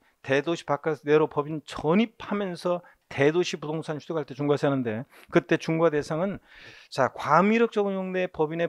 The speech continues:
본점, 주사무소, 사업용 부동산 취득과 달리 대도시 내 법인 설립 등을 하면서 할 때 부동산 취득은 본점이나 주사무소, 지점분 사무소,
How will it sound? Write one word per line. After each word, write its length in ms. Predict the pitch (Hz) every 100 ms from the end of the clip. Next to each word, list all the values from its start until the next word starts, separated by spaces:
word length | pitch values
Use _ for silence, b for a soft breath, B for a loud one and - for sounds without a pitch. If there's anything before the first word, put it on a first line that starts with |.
| _
본점, 640 | - 160 190 196 196 190
주사무소, 640 | - 165 - 185 165 - 160
사업용 420 | - 175 170 156
부동산 400 | 151 151 - 143
취득과 260 | - 139
달리 460 | 131 135 139 120 160 B B -
대도시 560 | 139 147 165 190 -
내 260 | 180 170 165 b b
법인 280 | - 139 156
설립 380 | - 233 240 -
등을 200 | 196 175
하면서 380 | 165 151 139 147
할 120 | 139
때 120 | 143
부동산 440 | 139 151 147 147
취득은 380 | 131 143 175 196 B B B
본점이나 640 | - 160 180 180 175 165 160
주사무소, 640 | - 147 160 147 139 156 143
지점분 580 | - 139 180 165 160
사무소, 540 | 143 147 139 156 156